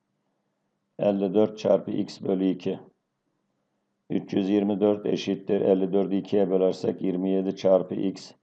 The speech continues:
eşitliğin her iki tarafını ne yapacağım? Yirmi yediye böleceğim. X eşittir üç yüz yirmi dört bölü yirmi yedi.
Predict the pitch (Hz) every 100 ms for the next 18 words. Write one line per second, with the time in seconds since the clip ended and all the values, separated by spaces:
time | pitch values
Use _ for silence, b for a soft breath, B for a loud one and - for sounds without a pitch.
0 | _ _ _ _ _ - - - - -
1 | 101 101 95 - 98 92 80 92 98 95
2 | 87 82 98 98 92 90 90 90 90 98
3 | 87 90 90 87 92 90 - _ _ _
4 | _ _ _ _ _ _ _ _ _ _
5 | - 104 104 - - 98 - 104 - 104
6 | 104 - - _ _ _ _ _ _ _
7 | _ _ - 101 - - 101 98 98 101
8 | 92 104 - - 104 95 104 - - -
9 | - - 98 90 101 95 92 85 95 -